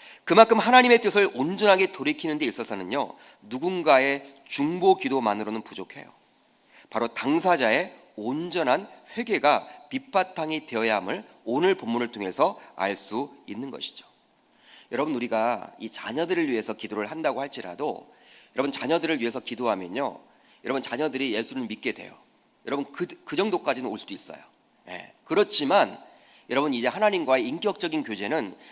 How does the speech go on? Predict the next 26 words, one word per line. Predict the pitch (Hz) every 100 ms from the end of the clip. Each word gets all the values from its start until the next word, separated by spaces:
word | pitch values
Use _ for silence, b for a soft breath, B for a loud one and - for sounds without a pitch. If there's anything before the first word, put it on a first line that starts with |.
| -
내가 | 113 143 147
기도한다고 | - 120 143 135 131
되는 | 113 110
것이 | 113 110 98
아니라 | 87 135 240 B B -
이 | 107 -
자녀가 | - - 135 165 160
이제 | 107 113
회개하고 | 190 214 180 101 147 104 B B
하나님 | - 202 202 160
앞에 | 92 120 165 B - -
나아가야 | 98 92 107 98 90
하는 | 127 170
거예요. | - - - _ _ _ _ -
여러분, | 135 135
아멘입니까? | 101 127 110 90 - 214 - _ _ _ _
이게 | 151 226
중요한 | - 113 143 170
거예요. | 104 87 - _ _ _ B B B B
여러분, | - 233 151
모세라는 | - 214 208 202
위대한 | 131 170 170
지도자가 | - 147 143 135 151 113 85
지금 | - 131 151 127
중보 | 139 151 160
기도해서 | 151 123 127 139 - 117 127 -